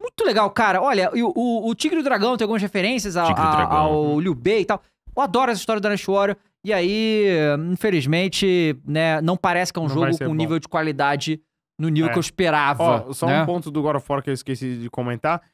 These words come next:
Speaker 3: que eu joguei e zerei o port do God of War de dois mil e dezoito. Muito bom,
Speaker 2: O
Speaker 3: viu?
Speaker 2: port ficou
Speaker 3: Muito
Speaker 2: bem feito,
Speaker 3: bom,
Speaker 2: né?
Speaker 3: muito bem feito. O jogo é incrível. E jogando no P C, você joga a sessenta frames, às vezes noventa. É uma delícia. E o God of War é um jogo muito bem,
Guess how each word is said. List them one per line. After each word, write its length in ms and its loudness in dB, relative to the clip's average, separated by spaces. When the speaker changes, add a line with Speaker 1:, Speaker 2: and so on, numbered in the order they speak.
Speaker 3:
que 80 -4
eu 80 0
joguei 480 0
e 60 0
zerei 440 0
o 60 -2
port 380 -4
do 180 -4
God 140 -2
of 120 -8
War 200 -2
de 180 -8
dois 220 -2
mil 60 -4
e 20 -4
dezoito. 440 -6
Muito 640 -4
bom, 260 -2
Speaker 2:
O 40 -12
Speaker 3:
viu? 140 -4
Speaker 2:
port 280 2
ficou 140 0
Speaker 3:
Muito 100 0
Speaker 2:
bem 200 0
feito, 100 0
Speaker 3:
bom, 140 0
Speaker 2:
né? 100 -2
Speaker 3:
muito 400 -4
bem 160 -2
feito. 400 -6
O 40 -10
jogo 160 -4
é 20 -2
incrível. 460 -4
E 80 0
jogando 340 0
no 100 -2
P 140 -4
C, 320 -2
você 200 -2
joga 220 0
a 40 -4
sessenta 420 -4
frames, 480 -6
às 140 -8
vezes 180 -10
noventa. 880 -2
É 40 -12
uma 320 -2
delícia. 540 -4
E 100 -4
o 160 0
God 140 -2
of 120 -4
War 100 0
é 40 -2
um 40 -2
jogo 200 -4
muito 200 -6
bem, 240 -4